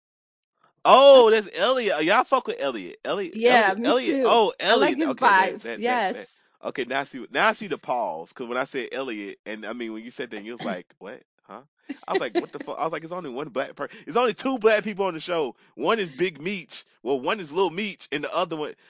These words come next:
Speaker 1: by the way, y'all, if y'all don't know, Lil Meech is, um, the, you know the dude that was talking to, um,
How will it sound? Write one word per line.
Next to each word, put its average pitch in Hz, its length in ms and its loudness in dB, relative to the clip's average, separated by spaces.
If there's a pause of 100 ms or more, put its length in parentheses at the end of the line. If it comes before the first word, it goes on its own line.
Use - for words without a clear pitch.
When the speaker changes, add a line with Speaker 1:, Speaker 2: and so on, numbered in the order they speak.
(200)
Speaker 1:
by 143 100 4
the 151 80 2
way, 151 160 0
y'all, 107 380 -2
if 104 120 -10
y'all 131 140 -2
don't 120 240 -8
know, 110 200 -4
Lil 117 260 -4
Meech 131 440 -14 (120)
is, 107 180 -14
um, 101 300 -8
the, 101 160 -10 (180)
you 190 80 -14
know 214 80 -4
the 156 80 -8
dude 143 180 -8
that 139 60 -2
was 131 80 -6
talking 139 220 -6
to, - 260 -12
um, 107 400 -6